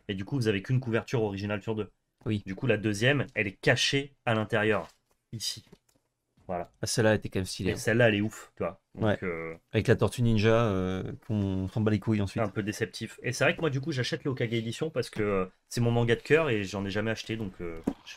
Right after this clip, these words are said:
Speaker 1: vais les récompenser.
Speaker 2: Manga de cœur.
Speaker 1: Oula, il a combien, lui ? Trois ?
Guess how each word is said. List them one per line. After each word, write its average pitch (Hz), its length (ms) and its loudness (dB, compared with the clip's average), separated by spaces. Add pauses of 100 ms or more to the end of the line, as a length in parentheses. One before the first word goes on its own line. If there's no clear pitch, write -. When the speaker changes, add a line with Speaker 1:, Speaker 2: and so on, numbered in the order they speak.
Speaker 1:
vais 90 80 -10
les 92 80 -6
récompenser. 92 560 -8 (340)
Speaker 2:
Manga 131 320 4
de 165 80 6
cœur. 104 240 0 (1700)
Speaker 1:
Oula, 147 220 0
il 110 100 0
a - 20 0
combien, 147 300 0
lui ? 214 140 -4
Trois ? - 340 -6